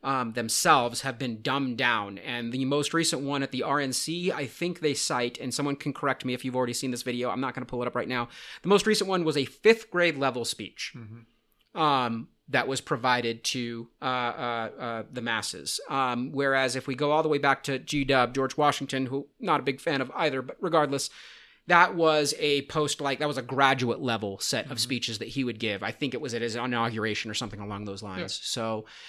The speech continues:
Speaker 1: so yes, yes, language is dumbed down. Um, now, newspeak is something even more that you're gonna probably go off on now.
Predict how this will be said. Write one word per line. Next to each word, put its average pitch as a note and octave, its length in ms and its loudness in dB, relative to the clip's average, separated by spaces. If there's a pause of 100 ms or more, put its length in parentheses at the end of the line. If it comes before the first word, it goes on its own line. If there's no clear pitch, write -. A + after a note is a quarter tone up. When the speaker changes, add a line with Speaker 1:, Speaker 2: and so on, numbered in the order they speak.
(140)
Speaker 1:
so - 140 -2
yes, C#3+ 380 0 (140)
yes, - 480 -2
language B2+ 360 0
is C3+ 100 0
dumbed A#2+ 280 -4
down. F2 260 -6 (500)
Um, C#3 300 2
now, B2 280 2
newspeak C#3+ 720 6
is D3 160 2
something C#3+ 420 0
even C3+ 300 0
more C3+ 440 4
that A#2 320 -4
you're C3 120 -4
gonna A#2 140 -6
probably A2 240 -2
go G#2+ 140 -4
off G#2 160 -4
on G2+ 100 -4
now. F2+ 160 -8